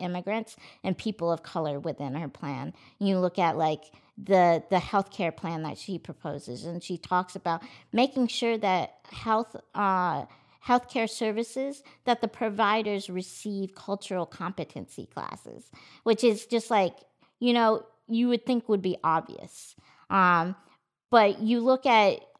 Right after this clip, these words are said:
all the different, um, communities of color, whether you look at the Black community, you look at the A A P I community, we have the least trust in the healthcare system. You look at it,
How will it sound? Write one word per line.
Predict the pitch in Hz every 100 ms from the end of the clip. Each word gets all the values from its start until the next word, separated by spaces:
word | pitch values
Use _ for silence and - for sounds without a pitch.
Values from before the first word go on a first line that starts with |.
| -
all | 240 262 269
the | 240
different, | 226 233 - 226 - _ _ _ -
um, | 208 190 185 170 165 156 -
communities | - 226 220 214 196 180
of | 185
color, | - 240 220 202 190 - - _
whether | 185 185
you | 185 180 185
look | 190
at | 190 185
the | 175
Black | 220 214 214
community, | 226 214 208 202 196
you | 185
look | 185 196
at | 185
the | -
A | 175 170
A | 185
P | - 202
I | 214 220
community, | 226 208 196 190 185 - - - -
we | 277
have | 311 226
the | 214
least | 208 214 247 - -
trust | - 226 190 - - - - _
in | - 190
the |
healthcare | 185 196 190 - 170
system. | - 147 - 127 85 - _ _
You | 208 220
look | 208 233 233
at | 180 208
it, | -